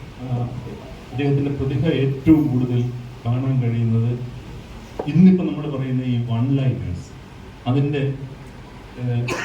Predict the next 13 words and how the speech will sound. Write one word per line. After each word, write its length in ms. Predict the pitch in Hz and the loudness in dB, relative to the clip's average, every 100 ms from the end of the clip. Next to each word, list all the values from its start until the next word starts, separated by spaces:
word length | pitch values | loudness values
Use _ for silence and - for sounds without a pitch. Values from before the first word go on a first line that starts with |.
| - - - 139 | 0 -2 -2 -2
ഏറ്റവും 440 | 135 - 185 175 139 135 | 0 6 8 8 6 2
ആദ്യം 400 | 143 139 131 143 123 | 0 -2 0 2 2
അത്തരത്തിലുള്ള 580 | 123 127 123 117 113 113 117 - 117 104 | 0 -4 -2 -2 0 0 -2 -6 -6 4
ഡയലോഗ് 600 | 117 131 139 151 147 147 110 101 | 4 6 4 2 0 -2 -6 -2
റൈറ്റിംഗ് 460 | 107 117 127 113 101 | 2 2 2 0 0
കൊണ്ടുവന്ന 400 | 104 101 101 95 - - - | -4 -4 -8 -8 -12 -14 -12
ഒരാളാണ്, 440 | 104 95 95 92 95 - - - - - - - | -10 -10 -12 -10 -10 -10 -14 -16 -16 -16 -14 -6
ഏഹ്, 200 | 101 95 98 | -4 -2 -2
ശ്രീനേട്ടൻ. 500 | 107 101 95 90 - - - - - - - | 2 2 4 2 0 -8 -12 -14 -14 -4 6
ചിന്താവിഷ്ടയായ, 680 | 123 139 143 - 143 135 135 131 - - - 127 | 6 6 2 2 0 2 2 0 -4 -10 -6 -2
ഏഹ്, 380 | 123 120 123 - | 0 2 0 -2
ശ്യാമളയിൽ 500 | 127 120 123 120 113 - - - - - - | 0 2 4 4 2 -2 -8 -12 -16 -10 -2
കുട്ടികളെ 600 | 131 143 147 147 139 | 2 4 4 4 2